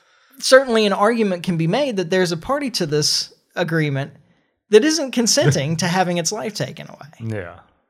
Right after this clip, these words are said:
Speaker 1: Um, and then, the, you know, the next thing as well, even as a baby, it doesn't consent, but,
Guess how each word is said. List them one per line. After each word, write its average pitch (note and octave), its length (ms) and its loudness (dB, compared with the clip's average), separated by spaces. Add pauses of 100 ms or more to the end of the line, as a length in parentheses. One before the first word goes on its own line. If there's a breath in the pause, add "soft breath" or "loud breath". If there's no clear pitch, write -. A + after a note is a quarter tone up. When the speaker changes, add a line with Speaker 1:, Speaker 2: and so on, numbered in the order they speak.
(280)
Speaker 1:
Um, D#3 360 -2 (240 loud breath)
and E3 500 0
then, D#3+ 360 2 (280)
the, E3+ 200 -10
you D#3 120 -4
know, B2+ 120 -6
the C3+ 100 -8
next C#3+ 260 -6
thing C3+ 160 -6
as C3 120 -4
well, C3+ 380 0 (140)
even D#3+ 400 -4
as C#3 140 -4
a - 40 -8
baby, C#3 420 2
it A#2+ 100 -12
doesn't B2+ 500 -4
consent, C3+ 640 -2 (500 soft breath)
but, C#3+ 560 0